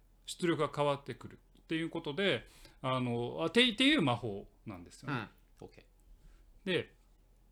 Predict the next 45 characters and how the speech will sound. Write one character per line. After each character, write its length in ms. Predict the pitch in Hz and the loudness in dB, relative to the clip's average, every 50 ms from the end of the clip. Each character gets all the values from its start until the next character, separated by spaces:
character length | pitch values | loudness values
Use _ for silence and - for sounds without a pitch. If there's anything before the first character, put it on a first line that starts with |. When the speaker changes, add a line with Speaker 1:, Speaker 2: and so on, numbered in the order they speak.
| _ _ _ _ - 131 | _ _ _ _ -6 -2
Speaker 1:
あ 140 | 131 123 123 | 0 0 2
の、 360 | 120 120 113 110 113 117 117 - | 0 0 0 0 -2 -2 -4 -8
こ 120 | - 190 214 | -8 -4 -2
こ 80 | 269 | 0
の 60 | 226 175 | 2 4
魔 120 | 156 160 | 4 4
法 160 | 160 208 202 | 4 4 2
の 100 | 196 196 | 2 0
使 220 | - - - 190 185 | -4 -2 0 0 0
い 40 | |
方 180 | - 185 170 175 | 0 0 -4 -4
が、 100 | 165 160 | -2 -2
ま 100 | 135 120 | -2 -2
あ、 20 | |
め 120 | 110 110 110 | -2 -2 -4
ち 80 | - | -4
ゃ 60 | 135 - | -6 -8
く 80 | - | -6
ち 140 | - - 131 | -4 -2 -2
ゃ、 160 | 127 131 - - 160 | -2 -2 -2 -4 -4
あ 100 | 131 123 | -2 -2
の、 100 | 123 113 | -2 -2
秀 220 | - - 165 156 | 0 0 0 0
逸 140 | 143 - 160 | 0 -2 -4
な 100 | 135 110 | -4 -4
ん 60 | 95 | -4
で 80 | 92 - | -8 -10
す 100 | - - | -14 -14
け 100 | - 92 | -12 -10
れ 60 | 92 | -6
ど、 160 | 123 135 131 | -4 -4 -2
ま 160 | 135 208 285 | 2 2 2
ず 60 | 262 - | 2 2
ス 120 | - - | -2 2
ト 200 | - 330 370 370 | 4 4 4 6
ー 20 | |
リ 140 | 269 202 160 | 4 4 2
ー 20 | 131 | 2
に 100 | 120 113 | 0 0
め 120 | 113 120 | -2 -2
ち 140 | - - 143 | -4 -8 -12
ゃ 20 | |
く 100 | - - | -12 -12
ち 140 | - - 185 | -6 -4 -4
ゃ、 100 | 170 | -4